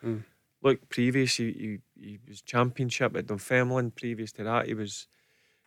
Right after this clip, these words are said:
Speaker 2: um, League One with Raith Rovers. Um, so you've got to bide him a bit of time. Got to buy him a bit of time. He's went through a difficult period as well,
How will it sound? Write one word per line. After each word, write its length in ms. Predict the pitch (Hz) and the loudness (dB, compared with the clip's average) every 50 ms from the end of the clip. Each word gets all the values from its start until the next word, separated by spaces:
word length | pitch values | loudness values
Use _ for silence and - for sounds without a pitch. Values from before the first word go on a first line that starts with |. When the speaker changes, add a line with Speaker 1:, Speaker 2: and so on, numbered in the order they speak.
| _ - | _ 2
Speaker 2:
um, 220 | 107 107 107 101 95 | 4 4 4 4 4
League 200 | 120 127 123 110 | 4 4 4 6
One 220 | 117 117 117 117 | 6 6 6 6
with 120 | 113 110 107 | 4 4 6
Raith 260 | 117 113 113 - - | 6 6 4 4 2
Rovers. 500 | 117 117 123 123 131 120 117 - - - _ _ - | 4 4 6 4 4 2 2 -2 -6 -8 _ _ -18
Um, 300 | - 104 107 107 107 110 | -12 -6 -4 -4 -4 -2
so 160 | 110 - - | -4 -4 -6
you've 80 | 120 117 | -2 2
got 120 | 139 151 | 4 6
to 120 | 110 131 113 - _ - | 6 4 2 0 _ 2
bide 180 | 113 113 107 | 2 4 4
him 80 | 117 113 | 4 2
a 60 | 110 | 2
bit 180 | 101 117 - - | 4 4 2 2
of 100 | 110 - | 0 0
time. 340 | - 113 117 120 117 117 - - | 2 2 2 2 2 -2 -6 -4
Got 120 | - 127 | -2 0
to 80 | - 117 | 0 2
buy 140 | 120 117 | 4 4
him 100 | 117 110 | 4 4
a 60 | 107 101 | 2 2
bit 180 | 113 110 - | 2 2 2
of 80 | - - | 0 -2
time. 240 | - 113 113 117 117 | 0 0 0 0 -2
He's 100 | 110 113 | -4 -6
went 140 | 117 - | -10 -10
through 160 | - - 139 135 | -2 2 4 4
a 40 | |
difficult 440 | 120 123 120 117 - 110 110 110 - | 4 4 2 2 0 -2 -4 -4 -2
period 320 | - 123 120 117 120 104 113 | 0 0 2 2 2 2 0
as 120 | 104 98 | -2 2
well, 320 | 110 123 127 131 127 123 | 4 6 6 6 6 4